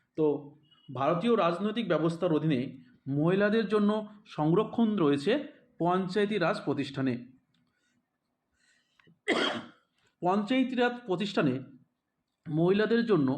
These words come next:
মোট আসনের এক তৃতীয়াংশ বা প্রায় তেত্রিশ শতাংশ আসন সংরক্ষিত রয়েছে। হুমায়ুন নামা গ্রন্থের রচয়িতা কে?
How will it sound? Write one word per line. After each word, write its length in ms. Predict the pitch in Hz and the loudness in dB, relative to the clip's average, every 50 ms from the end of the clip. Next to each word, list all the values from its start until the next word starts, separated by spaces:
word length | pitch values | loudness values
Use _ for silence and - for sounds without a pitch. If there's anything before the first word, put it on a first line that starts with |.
| - - - - - _ _ - | -4 -10 -18 -20 -20 _ _ -4
মোট 320 | 143 170 202 226 240 - 247 - | 0 2 2 2 2 0 -2 -4
আসনের 680 | 165 156 160 - 220 190 160 147 147 151 - - - _ - | -6 -4 -4 -2 0 2 2 2 0 -2 -6 -16 -16 _ -6
এক 320 | 147 170 202 202 202 - - | -4 -2 -2 -4 -6 -8 -6
তৃতীয়াংশ 560 | 220 196 196 - 220 208 185 165 165 - - 113 - - - _ _ _ _ _ _ _ - | -6 -6 -4 -2 0 0 2 0 0 -2 -4 -10 -10 -10 -18 _ _ _ _ _ _ _ -6
বা 160 | 139 143 147 143 139 139 - - - - - | -2 0 0 0 0 -2 -6 -14 -14 -6 -2
প্রায় 180 | 190 196 165 - - | -2 -2 -2 -2 -2
তেত্রিশ 440 | 208 220 214 - - - 240 247 - - | -2 -2 -2 -4 -8 -4 -2 -2 -2 -2
শতাংশ 360 | 214 190 202 185 170 170 202 | -4 -2 -2 -2 -2 -2 0
আসন 380 | 160 147 143 - - 202 247 269 - - - - _ | 0 0 0 -2 -2 -2 -2 -4 -6 -12 -20 -20 _
সংরক্ষিত 600 | - - 160 147 147 151 175 170 170 - 170 196 | -8 -4 -2 0 2 2 0 0 -2 -4 -2 0
রয়েছে। 360 | 196 147 131 135 131 - 139 127 117 - - - - _ _ _ _ _ _ _ _ _ _ _ _ _ _ _ _ _ _ _ _ _ _ _ _ _ _ _ _ _ _ _ _ _ _ _ _ _ _ _ _ _ _ _ _ _ _ _ _ _ _ - | 2 2 2 2 0 -2 -4 -4 -4 -6 -12 -20 -20 _ _ _ _ _ _ _ _ _ _ _ _ _ _ _ _ _ _ _ _ _ _ _ _ _ _ _ _ _ _ _ _ _ _ _ _ _ _ _ _ _ _ _ _ _ _ _ _ _ _ 0
হুমায়ুন 420 | 160 190 208 240 247 269 294 269 | 2 2 4 4 4 4 4 4
নামা 280 | 262 226 170 - 123 120 - - - | 4 2 2 0 0 -2 -4 -8 -4
গ্রন্থের 340 | - 175 196 202 202 233 220 180 | -2 0 0 2 2 0 0 2
রচয়িতা 420 | 165 160 165 180 165 165 165 143 | 0 0 0 0 0 0 0 -2
কে? 140 | 147 131 | -4 -4